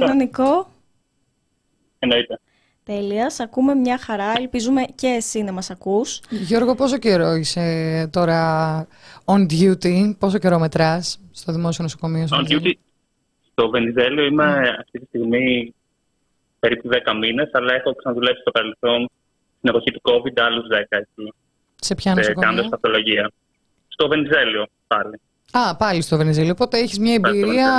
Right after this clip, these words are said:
Speaker 1: Βενιζέλιο.
Speaker 3: περίπου
Speaker 2: Γερή.
Speaker 3: δύο ετών. Περίπου δύο ετών.
Speaker 1: Από αυτό το νοσοκομείο, ναι.
Speaker 3: Μάλιστα. Ε, ακούσαμε λίγο νωρίτερα το Γενικό Γραμματέα, ο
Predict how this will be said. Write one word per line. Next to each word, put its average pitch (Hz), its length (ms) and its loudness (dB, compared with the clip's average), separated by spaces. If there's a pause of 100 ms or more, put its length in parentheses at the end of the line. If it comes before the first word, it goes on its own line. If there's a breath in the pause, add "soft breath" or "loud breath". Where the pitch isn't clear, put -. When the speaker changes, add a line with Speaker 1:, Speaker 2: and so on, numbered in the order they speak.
(220)
Speaker 1:
Βενιζέλιο. - 720 -10
Speaker 3:
περίπου 262 480 2
Speaker 2:
Γερή. 247 180 2
Speaker 3:
δύο 269 140 4
ετών. 185 640 0
Περίπου 196 320 0
δύο 190 180 2
ετών. 147 440 -2 (580)
Speaker 1:
Από - 160 0
αυτό - 180 -4
το 135 80 -4
νοσοκομείο, 123 540 -2
ναι. 107 140 -8 (400)
Speaker 3:
Μάλιστα. 160 520 -6 (600 loud breath)
Ε, 202 240 4
ακούσαμε 247 400 2
λίγο 220 280 4
νωρίτερα 214 420 2
το 214 100 -2
Γενικό 180 320 -2
Γραμματέα, 180 720 0
ο 208 80 0